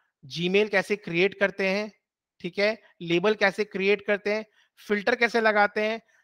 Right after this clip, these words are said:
ड्राइव में फोल्डर कैसे अपलोड करते हैं, रीनेम कर सकते हैं, कलर कर सकते हैं, मूव कर सकते हैं, अपलोड कर सकते हैं, everything। Okay, and what is the free storage capacity? That is fifteen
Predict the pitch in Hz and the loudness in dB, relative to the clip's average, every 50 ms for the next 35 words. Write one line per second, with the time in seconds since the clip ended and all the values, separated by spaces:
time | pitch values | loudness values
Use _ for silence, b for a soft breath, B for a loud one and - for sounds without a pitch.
0 | _ _ 151 139 170 170 185 190 180 196 220 - - 180 175 165 185 214 214 220 | _ _ -4 2 4 4 4 4 2 -2 -4 -4 -2 -2 -2 0 -2 -2 -2 -2
1 | 214 - 220 220 208 - 208 202 208 202 - 208 202 190 - 202 208 214 214 - | -2 2 2 2 2 2 0 0 0 0 0 -2 -2 -2 -4 -4 -4 -4 -8 -12
2 | _ _ _ _ _ 160 143 156 185 185 190 202 220 226 233 - 233 220 - - | _ _ _ _ _ -10 -6 -4 -2 0 4 4 4 4 2 2 0 0 0 0
3 | 214 208 - - 214 208 226 214 - _ _ _ 180 160 170 202 226 220 - 226 | -2 -2 -2 -2 -2 -2 -2 -4 -8 _ _ _ 0 4 4 4 4 4 2 0
4 | 220 - - 214 - _ - 214 208 214 220 220 - _ _ _ _ _ _ _ | 0 2 -2 -4 -4 _ -2 -2 -2 -2 -4 -8 -12 _ _ _ _ _ _ _
5 | 170 165 196 233 254 - - - 247 233 - - 226 220 - - 214 214 214 226 | -4 -2 0 -2 -2 -2 0 2 2 2 4 0 0 0 0 0 0 0 0 -2
6 | 220 - _ _ _ _ _ - 220 - _ 190 185 185 226 240 - - 240 226 | -4 -12 _ _ _ _ _ -8 -8 -6 _ 2 6 8 8 8 6 4 0 0
7 | 196 - 220 220 - _ 208 208 208 214 220 - _ - - _ _ _ 165 147 | 2 0 -2 -2 -2 _ -2 -2 -2 -4 -6 -10 _ -20 -20 _ _ _ -8 -8
8 | 131 - 147 - - 131 _ _ _ _ _ _ _ _ _ _ _ _ _ _ | -8 -8 -14 -18 -20 -20 _ _ _ _ _ _ _ _ _ _ _ _ _ _
9 | _ _ _ _ 180 - - 202 226 240 233 b b b b b b b - 165 | _ _ _ _ -10 -2 0 0 0 0 -4 b b b b b b b 0 0
10 | 160 160 170 185 185 - 240 214 254 240 - - 202 233 240 190 - 226 208 208 | 0 2 0 0 0 0 0 0 0 0 0 -2 -4 -4 -4 -2 0 0 2 2
11 | 226 220 - 226 208 202 - 214 - - 214 247 240 214 185 190 220 - - 208 | 2 2 4 4 4 4 2 -4 -6 -6 -4 -2 0 2 2 2 0 -4 -4 -8
12 | 175 - - _ - 233 269 294 294 | -8 -8 -6 _ 0 0 0 0 0